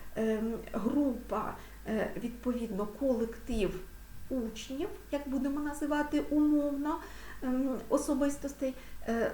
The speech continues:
на яких спрямовані, е, ось ці виховні, освітні, е, цілі, е, даної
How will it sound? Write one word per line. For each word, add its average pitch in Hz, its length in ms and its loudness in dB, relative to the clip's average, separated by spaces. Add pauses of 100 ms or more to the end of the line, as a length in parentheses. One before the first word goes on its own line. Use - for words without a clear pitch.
(100)
на 240 140 2
яких 214 420 -2
спрямовані, 226 920 -2 (140)
е, 214 280 0 (200)
ось 254 180 -2
ці 254 340 0 (200)
виховні, 254 840 0
освітні, 269 880 -4 (360)
е, 214 220 2
цілі, 220 680 -4 (320)
е, 202 280 0 (920)
даної 226 600 0